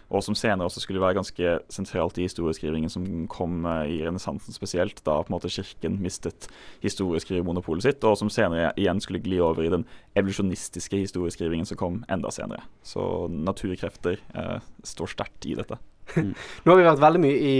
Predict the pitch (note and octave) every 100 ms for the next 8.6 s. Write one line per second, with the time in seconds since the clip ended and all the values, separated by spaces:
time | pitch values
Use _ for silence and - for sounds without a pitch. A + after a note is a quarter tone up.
0 | B2+ B2+ B2 A#2 A#2 A2+ - - - -
1 | - C#3 C#3 C3 D3 - D3 D3 D#3+ -
2 | - D3+ C#3 C3+ C3 B2+ B2+ - D3 B2+
3 | A2+ A2 A#2+ - B2+ C3 - B2+ D3 C#3+
4 | B2 C3+ B2+ A2+ A2+ - B2 A2+ A2+ A2
5 | A2 A2 A2 - - - - - - -
6 | - - - - - A2 G#2+ - F2 G2
7 | D3+ D3 C#3+ - A3+ A#2 A2 A#2+ G#2 A2+
8 | A2 C#3 A3+ D3+ C3+